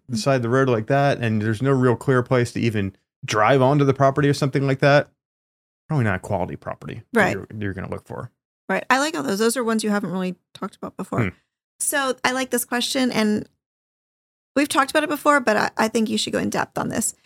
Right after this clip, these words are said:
Speaker 2: Roger asks, "How to handle angry people?" Uh, I'm getting my first calls back from mailers I sent out. That's an important part, point. He's getting his first calls back.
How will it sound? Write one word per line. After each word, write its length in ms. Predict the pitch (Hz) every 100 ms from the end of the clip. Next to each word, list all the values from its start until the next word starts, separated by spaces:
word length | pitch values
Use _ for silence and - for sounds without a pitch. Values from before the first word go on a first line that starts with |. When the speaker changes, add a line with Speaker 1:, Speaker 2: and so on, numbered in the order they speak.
| - _
Speaker 2:
Roger 300 | - 277 285
asks, 380 | 285 208 220 - -
"How 140 | - 508
to 100 | -
handle 380 | 269 240 247 254
angry 280 | 214 214
people?" 420 | 202 190 - - - _ _ _ _ _ _ _
Uh, 260 | - 254 262
I'm 120 | 294 403
getting 340 | 370 392 359
my 140 | 285
first 280 | 269 277 277
calls 240 | - 247 247
back 220 | 220 220
from 180 | - 220
mailers 380 | 208 208 214
I 40 | 214
sent 300 | - 208 208
out. 260 | 180 190 - -
That's 200 | 208 226
an 80 |
important 380 | 196 190 180 180
part, 280 | 214 - - _ _
point. 200 | 190 -
He's 180 | 226 226
getting 180 | 202 180
his 140 | 170
first 340 | - 226 220
calls 240 | - - -
back. 300 | - -